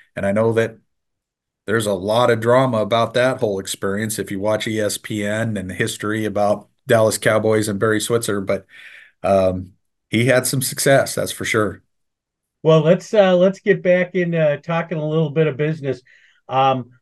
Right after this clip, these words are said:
Speaker 2: one of the things that, again, came out of the Big Chill, um, the middle of, uh, of January here, uh, is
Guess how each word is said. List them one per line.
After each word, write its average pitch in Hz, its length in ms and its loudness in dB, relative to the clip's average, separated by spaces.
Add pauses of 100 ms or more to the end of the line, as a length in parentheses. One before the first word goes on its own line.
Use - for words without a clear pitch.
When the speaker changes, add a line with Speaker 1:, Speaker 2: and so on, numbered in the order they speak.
Speaker 2:
one 175 280 4
of 294 100 4
the 220 60 -2
things 170 400 0
that, 160 160 2
again, 160 320 -2
came 160 260 -2
out 156 180 -4
of 147 60 -8
the 139 100 -8
Big 139 280 -4
Chill, 165 580 0 (460)
um, 123 500 -4
the 131 140 -6
middle 151 340 0
of, 131 220 0
uh, 123 440 0
of 123 200 -8
January 123 720 -2
here, 117 400 -4 (720)
uh, 117 640 -4
is 135 540 -4